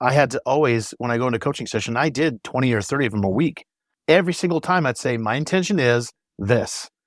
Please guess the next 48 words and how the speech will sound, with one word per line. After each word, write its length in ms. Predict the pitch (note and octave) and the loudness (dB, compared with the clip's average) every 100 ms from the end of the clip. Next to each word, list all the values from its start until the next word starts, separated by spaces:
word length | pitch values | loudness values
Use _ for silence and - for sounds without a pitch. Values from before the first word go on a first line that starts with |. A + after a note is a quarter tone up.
| _ _ | _ _
And 120 | - B2+ | 2 4
I 20 | |
always 220 | D3 C#3+ | 4 4
had 80 | C#3+ | 2
to 60 | B2+ | 2
repeat 220 | A2 C#3 | 0 2
it 60 | |
over 200 | B2 A2+ | 2 2
and 80 | A#2+ | 2
over 180 | A#2+ A2+ | 2 0
again. 200 | A2 G#2+ | -2 -2
So 140 | - | -2
by 140 | A#2+ B2 | 2 2
the 60 | |
time 240 | A2 C#3+ C3 | 2 0 0
I 20 | |
was 80 | A2+ | -2
done 180 | C3 A#2 | -2 -2
in 40 | |
three 160 | - A2+ | -2 -2
months, 140 | A2 | 0
they 60 | A#2 | 2
were 60 | |
like, 160 | A2 - | 2 2
"Yeah, 120 | B2 | 2
I 60 | C3+ | 4
know, 140 | A#2 | 2
you're 160 | A2+ A#2 | 2 2
here 140 | B2+ | 0
to 60 | A2+ | 0
help 160 | G#2 | 0
me." 120 | G#2+ G2 _ - - | -2 -6 _ -2 0
<laughs> 80 | - F#3 - A3 - - - - | 2 0 2 0 0 -16 -6 2
They, 140 | G3 | 2
they 200 | C#3+ A3 | 4 4
could 140 | A3 | 4
say 180 | - G#3+ | 4 4
it 80 | F3+ | 4
for 200 | G#3+ G3+ | 4 4
me. 160 | C#3 A2+ _ _ _ _ | 4 -2 _ _ _ _
But 180 | F#3+ - | 2 2
it's 200 | F3 - | -2 0
not 220 | F#3+ G3 | 0 0
just 340 | F3+ F3+ D3+ - | 0 0 -2 -8
speaking 360 | - E3+ F3+ | -12 -4 -2
the 80 | D#3 | -2
intention, 480 | C3+ D3+ D3 G3 G3+ | -2 -4 -4 -4 -4
it's 200 | C#3+ - | -6 -8